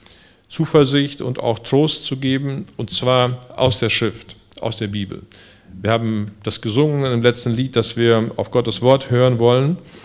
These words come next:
und das möchte ich auch mit euch jetzt tun. Ich möchte drei Bibelstellen lesen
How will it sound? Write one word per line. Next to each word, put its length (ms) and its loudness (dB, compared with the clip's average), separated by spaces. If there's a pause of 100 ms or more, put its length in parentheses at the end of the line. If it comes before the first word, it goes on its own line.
(360)
und 160 -8
das 220 2
möchte 260 -2
ich 80 -8
auch 160 -6
mit 100 -8
euch 360 -6 (120)
jetzt 320 -6
tun. 340 -6 (1120)
Ich 40 -20
möchte 640 4
drei 280 4
Bibelstellen 840 2 (160)
lesen 640 0